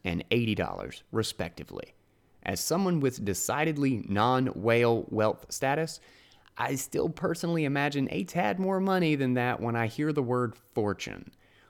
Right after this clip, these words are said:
Also, having a separate device will always be less convenient,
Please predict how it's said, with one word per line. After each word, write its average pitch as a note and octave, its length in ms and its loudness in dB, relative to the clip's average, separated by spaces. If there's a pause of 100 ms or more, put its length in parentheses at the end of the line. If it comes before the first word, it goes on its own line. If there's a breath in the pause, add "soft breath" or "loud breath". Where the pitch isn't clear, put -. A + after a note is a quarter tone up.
(220 soft breath)
Also, C3 420 4
having C3 280 2
a G#2+ 100 2
separate - 400 -2
device A2+ 400 0
will - 280 -2
always B2 420 6
be G#2+ 140 0
less G2+ 260 2
convenient, G#2+ 560 0